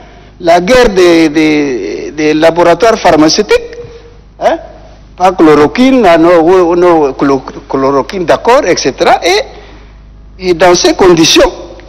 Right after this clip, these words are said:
que fait notre, euh, comité scientifique aussi ? Euh,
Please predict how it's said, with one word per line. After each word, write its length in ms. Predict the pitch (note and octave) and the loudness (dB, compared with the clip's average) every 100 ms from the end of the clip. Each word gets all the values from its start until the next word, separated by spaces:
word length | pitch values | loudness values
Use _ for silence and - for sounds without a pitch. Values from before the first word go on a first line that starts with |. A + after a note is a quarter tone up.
| - | -8
que 100 | - | -2
fait 320 | D4+ D4+ D4+ C#4+ | 0 0 0 2
notre, 280 | C#4+ C4+ | 0 0
euh, 560 | F3+ D3+ C3+ - - C#3+ C#3+ | 0 0 -4 -14 -12 -10 -6
comité 380 | E3 E3 G3 | -6 -2 -4
scientifique 580 | F#3+ - C#3 D3+ - G#3 | -2 -4 -4 -4 -6 -6
aussi ? 420 | D3 - G4 E4+ - - - - - - - - - - - - - - - | -4 -2 0 0 -2 -20 -20 -20 -20 -20 -20 -20 -20 -20 -20 -20 -20 -16 -2
Euh, 380 | B2+ A#2+ G2+ | 2 4 2